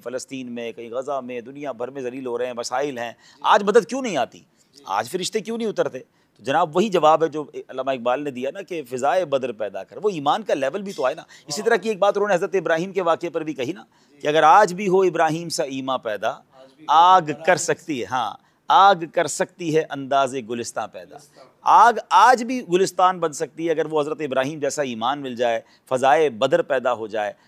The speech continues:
ہمارے ایمان کا لیول تو اب یہ ہو گیا ہے کہ لوگ کہتے ہیں جناب جھوٹ نہیں بولیں گے تو کاروبار کیسے چلے گا؟ سود ختم کر دیں گے تو ہم نے تو چیزیں بیچنی پڑ جائیں گی، نماز پڑھنے دکان چھوڑ کر جائیں گے تو گاہک چلا جائے گا۔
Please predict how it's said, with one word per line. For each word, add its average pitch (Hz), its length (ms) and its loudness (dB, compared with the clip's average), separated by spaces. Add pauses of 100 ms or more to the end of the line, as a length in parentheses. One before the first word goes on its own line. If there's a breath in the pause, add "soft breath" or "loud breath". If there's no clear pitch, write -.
(180 soft breath)
ہمارے 113 260 -2
ایمان 147 340 -4
کا 165 120 -4
لیول 127 320 -4
تو 151 140 -6
اب 117 100 -10
یہ 147 100 -6
ہو 131 160 -2
گیا 123 140 -4
ہے 151 80 -4
کہ 143 100 -10
لوگ 135 160 -8
کہتے 127 280 -8
ہیں 135 60 -8
جناب 131 220 -6 (360)
جھوٹ 143 220 -12
نہیں 165 160 -14
بولیں 139 260 -8
گے 170 60 -16
تو 147 100 -20
کاروبار 123 400 -12
کیسے 143 240 -20
چلے 101 240 -16
گا؟ 139 160 -16 (220 soft breath)
سود 160 320 -8
ختم 175 280 -8
کر 165 180 -4
دیں 170 200 -8
گے 196 80 -6
تو 190 140 -6
ہم 151 60 -8
نے 175 80 -8
تو 151 100 -18
چیزیں 151 240 -6
بیچنی 180 300 -8
پڑ 139 160 -4
جائیں 117 220 -8
گی، 104 100 -16 (280 soft breath)
نماز 139 320 -2
پڑھنے 180 220 0
دکان 151 360 -2
چھوڑ 180 200 -2
کر 190 140 -4
جائیں 165 220 -2
گے 208 60 -12
تو 202 100 -2
گاہک 135 280 -6
چلا 202 220 -6
جائے 131 280 -6
گا۔ 104 80 -12